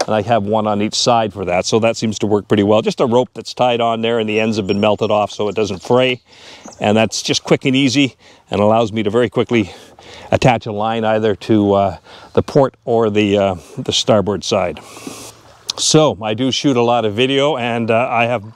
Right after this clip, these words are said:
added some things to the Sea-Doo to help me do that. I've put, uh, these GoPro mounts. I have one here on this mirror. I have one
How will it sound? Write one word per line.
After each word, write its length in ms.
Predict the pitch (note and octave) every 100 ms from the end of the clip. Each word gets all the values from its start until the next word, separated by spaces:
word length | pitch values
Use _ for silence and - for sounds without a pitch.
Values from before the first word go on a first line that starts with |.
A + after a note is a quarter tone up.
| -
added 300 | D#3 C#3+ B2+
some 140 | - G#2+
things 260 | C#3 A2+
to 100 | -
the 100 | A#2
Sea-Doo 420 | A2+ - C#3+ C3 A2+
to 100 | G2
help 200 | C#3 -
me 120 | G#2+
do 180 | C3 A2+
that. 260 | G2+ C3 - - - - - D3
I've 100 | -
put, 260 | - -
uh, 160 | D#3+ C3
these 200 | B2 G2+
GoPro 400 | C3 B2+ C3 A#2+
mounts. 380 | A2+ A#2 F2+ -
I 80 | G2+
have 160 | G#2+
one 240 | F#2+ A#2 A2
here 180 | A#2
on 140 | A2 G2+
this 220 | C3 -
mirror. 340 | C#3+ C3+ C3+ - _ - - - -
I 80 | F#2+
have 200 | F2+ E2+
one 400 | G2+ B2+ C3